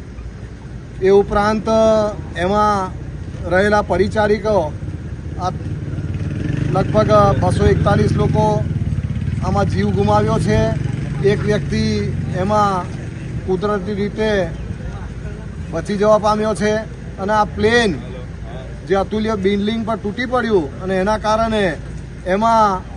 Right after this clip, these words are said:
મેડિકલનો અભ્યાસ કરી રહેલા આશાસ્પદ ડૉક્ટરો તેમજ વિદ્યાર્થીઓનું પણ આ હાદસામાં કરુણ મૃત્યુ થયું છે.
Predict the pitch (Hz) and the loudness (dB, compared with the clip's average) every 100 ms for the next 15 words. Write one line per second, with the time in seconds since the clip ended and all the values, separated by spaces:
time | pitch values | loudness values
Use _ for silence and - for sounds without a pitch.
0 | 147 160 185 208 214 220 220 170 180 202 | -6 -2 0 0 0 0 0 2 4 4
1 | - 214 214 214 214 214 202 185 170 - | 2 0 0 0 2 2 2 2 -2 -10
2 | - - - 160 180 - 220 165 208 220 | -12 -14 -10 -4 -2 2 2 2 2 2
3 | 220 214 202 175 - - - - - - | 4 4 4 0 -6 -14 -14 -14 -14 -14
4 | - - - - - 170 - 220 220 208 | -14 -14 -14 -12 -6 -6 -2 0 2 0
5 | 156 - - - - - - - - - | -2 -6 -12 -12 -12 -12 -12 -12 -12 -4
6 | 185 208 202 180 160 196 208 180 214 220 | 0 0 0 0 2 4 4 2 0 0
7 | 220 208 214 208 190 185 - - - - | 0 2 2 2 0 -8 -14 -16 -14 -14
8 | - - - 165 170 170 180 214 208 208 | -14 -16 -12 -6 0 0 0 2 2 4
9 | 202 185 175 - - 175 202 190 180 170 | 4 2 -2 -10 -2 0 0 0 -2 -2
10 | 214 196 208 208 208 | -4 0 0 0 -2